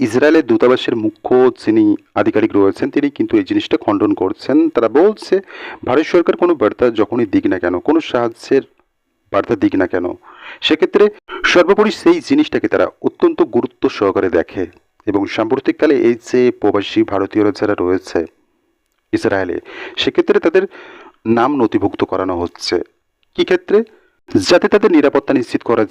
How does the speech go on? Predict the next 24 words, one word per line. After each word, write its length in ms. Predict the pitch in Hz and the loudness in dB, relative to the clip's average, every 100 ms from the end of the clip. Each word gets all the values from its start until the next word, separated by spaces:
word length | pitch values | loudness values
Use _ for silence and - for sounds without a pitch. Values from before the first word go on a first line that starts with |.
| - | -2
যায় 220 | 107 101 85 _ 120 | 0 0 -4 _ -2
এবং 140 | 123 147 117 | 0 -4 0
যদি 160 | 120 165 | 0 2
কোনো 140 | 165 175 165 | 2 2 0
জনকল্যাণমূলক 760 | 113 117 120 131 147 156 135 139 _ | -2 -2 0 0 0 0 0 0 _
প্রকল্প, 340 | 98 110 110 92 82 _ _ _ _ | -4 -2 -2 -2 -4 _ _ _ _
একটা 180 | - 127 110 - _ | -6 -2 -2 -4 _
প্রকল্প 300 | 113 131 135 139 131 | -4 -2 -2 -4 -4
চালু 160 | - 113 104 | -2 -2 0
করা 140 | 98 | 0
হয়, 120 | 98 113 _ - - | 0 -2 _ -20 -6
সেক্ষেত্রে 380 | - 330 214 - 208 | 0 0 2 0 2
যাতে 160 | 170 185 180 | 2 2 0
সেই 120 | 151 - | -2 0
সমস্ত 260 | 156 156 - - | -2 -2 -4 -2
প্রবাসী 460 | 110 123 - 170 165 156 | 0 0 0 0 2 2
নাগরিকদের 440 | 117 120 127 - 139 | 2 0 -2 -4 -2
যাতে 240 | 135 - 143 143 - _ _ _ _ | -4 0 0 0 -6 _ _ _ _
সেই 200 | - 151 - | -4 -2 0
সমস্ত 240 | 170 - - | -2 -2 -6
প্রকল্পের 420 | 120 110 135 139 131 | -4 -2 -2 -2 -4
সুবিধা 260 | - 113 117 | -4 -2 0
দেওয়া 160 | 107 101 90 | 0 -2 -2
যায় 180 | 92 87 | -6 -6